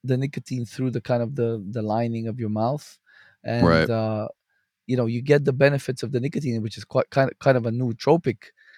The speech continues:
Speaker 1: But, like, this tobacco, I think they even dip it in sugar, and it's just extremely carcinogenic. And look at out, dude, the, the fact that we're allowed to drink alcohol and it's so heavily promoted, <laughs> and this,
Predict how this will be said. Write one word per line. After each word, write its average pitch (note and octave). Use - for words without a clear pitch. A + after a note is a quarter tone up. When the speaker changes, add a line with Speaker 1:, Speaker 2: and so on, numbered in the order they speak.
Speaker 1:
But, B2
like, B2
this C#3+
tobacco, C#3
I A#2+
think E3+
they D3
even D3
dip C#3
it C#3
in A2+
sugar, D#3
and A#2+
it's A#2
just C#3
extremely F3+
carcinogenic. A#2+
And D3+
look F#3+
at D#3
out, E3+
dude, D#3+
the, C3+
the A#2+
fact F3
that F3
we're C3+
allowed C#3
to C3
drink B2
alcohol A2+
and A#2+
it's G#2+
so C#3
heavily A#2
promoted, A2+
<laughs> -
and C#3+
this, -